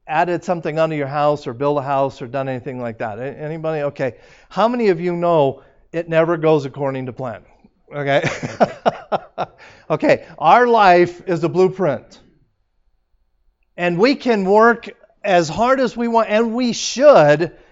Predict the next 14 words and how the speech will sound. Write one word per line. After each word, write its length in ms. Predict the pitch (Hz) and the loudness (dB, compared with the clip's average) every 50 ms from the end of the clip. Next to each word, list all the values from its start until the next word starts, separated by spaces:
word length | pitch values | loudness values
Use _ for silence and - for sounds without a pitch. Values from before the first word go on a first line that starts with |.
| _ _ _ _ | _ _ _ _
plan 480 | - - - 226 220 233 233 233 233 233 | -14 -6 -4 -2 0 0 0 0 -2 -2
our 300 | 180 180 185 196 196 185 | -4 -2 0 0 0 2
lives. 720 | 185 190 190 185 175 151 123 95 85 - - - - _ _ _ - | 2 2 4 4 4 2 0 -4 -8 -16 -20 -20 -20 _ _ _ -12
We 240 | 156 170 214 240 220 | -8 -4 -4 -4 -4
should. 480 | - - - 254 247 190 135 107 - - _ _ _ _ _ _ _ _ _ _ _ _ _ _ _ _ - - - - _ _ _ _ _ _ _ _ | -6 -4 0 2 2 2 0 -2 -6 -18 _ _ _ _ _ _ _ _ _ _ _ _ _ _ _ _ -20 -20 -20 -20 _ _ _ _ _ _ _ _
But 120 | - 147 143 | -10 -8 -8
it 100 | 143 127 | -6 -6
hardly 340 | 135 160 165 160 165 151 151 | -4 -4 -4 -4 -2 -2 0
ever 200 | 151 139 139 127 | 0 0 -2 -4
goes 380 | 131 143 139 135 131 127 - | -2 0 0 0 0 -2 -6
according 460 | - - - 165 147 135 135 127 127 | -12 -10 -4 -4 -4 -2 -4 -6 -10
to 220 | - - 139 127 - | -12 -12 -14 -12 -8
our 180 | 120 123 123 | -8 -8 -10
plan. 360 | - - - 139 117 92 - | -10 -12 -12 -12 -12 -14 -18